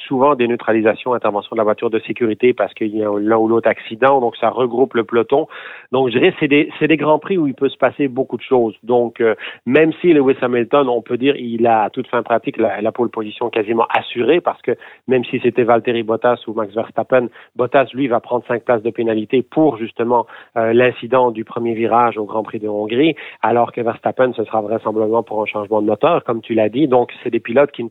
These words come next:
pourront pas prétendre à partir premier, même s'ils faisaient la pole position. Donc, logiquement, ça devrait être Lewis Hamilton.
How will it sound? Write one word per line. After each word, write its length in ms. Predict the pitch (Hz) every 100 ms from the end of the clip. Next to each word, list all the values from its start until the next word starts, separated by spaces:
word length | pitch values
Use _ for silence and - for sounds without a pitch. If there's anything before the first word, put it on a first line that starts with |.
| _
pourront 240 | 120 117 123
pas 160 | 127
prétendre 460 | - 135 123 143 113
à 40 |
partir 420 | - - - 135
premier, 460 | - - 123 120 170
même 200 | 127 123
s'ils 180 | - 113
faisaient 120 | 117
la 100 | 110
pole 180 | - 107
position. 500 | - 104 104 160 170 - - _ -
Donc, 220 | 110 120
logiquement, 380 | 131 117 110 131 127
ça 80 | 110
devrait 200 | 104 113
être 80 |
Lewis 200 | 110 107 -
Hamilton. 420 | 104 104 143 175